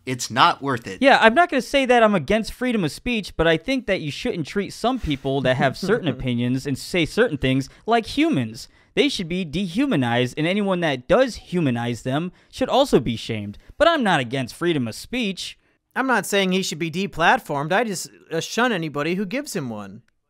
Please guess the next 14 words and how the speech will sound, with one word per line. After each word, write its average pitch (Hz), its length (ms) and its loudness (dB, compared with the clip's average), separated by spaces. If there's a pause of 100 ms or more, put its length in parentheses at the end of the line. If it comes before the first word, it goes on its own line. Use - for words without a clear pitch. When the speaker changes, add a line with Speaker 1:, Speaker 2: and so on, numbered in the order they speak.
(160)
Speaker 2:
Right. 233 340 2
Why 147 160 4
are - 20 4
you 262 140 2
giving 139 280 2
him 190 100 0
a 233 60 0
platform? 226 580 -6 (280)
Speaker 1:
So, 139 520 0
final 220 400 4
tweet 185 240 -4
in 175 60 -4
the 160 60 -10
thread. 127 400 -4